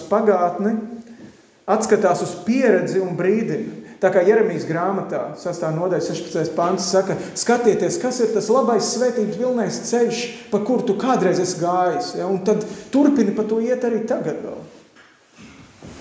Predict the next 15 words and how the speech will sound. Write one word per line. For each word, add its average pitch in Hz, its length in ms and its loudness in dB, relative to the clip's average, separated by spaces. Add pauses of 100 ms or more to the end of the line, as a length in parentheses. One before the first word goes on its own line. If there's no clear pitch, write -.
(2000)
Šobrīd 226 400 4
tas 202 160 0
pūļa 233 400 4
neprāts 208 640 0
šķiet, 226 300 -2
ka 202 100 2
ir 190 80 2
lielā 208 300 4 (100)
plaukumā, 180 600 -2
vai - 100 -12
ne? 156 240 -8
Kaut 190 160 4
gan 180 80 4
rietumos 190 720 2
ir 185 160 2